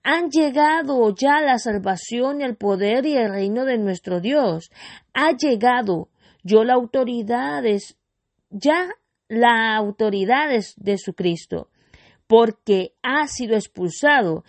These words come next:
el acusador de nuestros hermanos, el que los acusaba de día y noche delante de nuestro Dios". Satanás es el acusador, es el quien acusa al pueblo de Dios.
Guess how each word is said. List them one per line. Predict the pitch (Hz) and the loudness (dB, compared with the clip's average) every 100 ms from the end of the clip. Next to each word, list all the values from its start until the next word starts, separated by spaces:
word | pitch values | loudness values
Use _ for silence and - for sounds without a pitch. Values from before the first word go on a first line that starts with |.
| _ | _
el | - 190 | 0 2
acusador | 165 - 185 - 165 170 214 254 | 2 -2 -4 -2 -2 0 0 0
de | 285 | -2
nuestros | 214 - 180 - | -2 -4 -8 -6
hermanos, | 156 165 247 277 175 156 - _ _ | -6 -4 -2 -2 -4 -8 -12 _ _
el | - 247 226 | 2 2 2
que | - 226 | -2 0
los | 208 202 - | 0 -2 0
acusaba | 233 220 202 208 - 269 269 320 330 | -2 -2 -4 -6 -2 0 2 2 2
de | 277 | 2
día | 240 254 277 | 0 -2 -2
y | 254 | -2
noche | 240 247 277 320 - 339 | -4 -6 -6 -6 -2 -2
delante | 269 233 226 247 330 | 0 2 0 -2 -4
de | 330 | -4
nuestro | 285 247 214 - 185 | -2 -2 -2 -2 -2
Dios". | 185 285 262 - - _ _ _ _ - - | 0 0 0 -2 -12 _ _ _ _ -20 0
Satanás | 311 311 339 330 320 339 370 | 4 6 4 4 2 2 2
es | 381 359 | -2 2
el | 359 | 4
acusador, | 349 339 277 277 330 311 370 403 302 - _ _ _ _ _ _ _ | 4 2 -4 0 0 2 2 2 0 -4 _ _ _ _ _ _ _
es | - 381 440 - 285 | 4 4 4 0 0
el | 240 214 - _ _ - | 2 0 -4 _ _ -4
quien | 262 247 220 214 | 0 0 0 -6
acusa | - 226 220 _ 320 349 381 - | -2 0 0 _ 2 4 2 0
al | 196 180 | -2 -2
pueblo | - 175 170 160 | -6 -6 -4 -6
de | 160 | -8
Dios. | 165 165 175 180 - | -10 -12 -12 -16 -20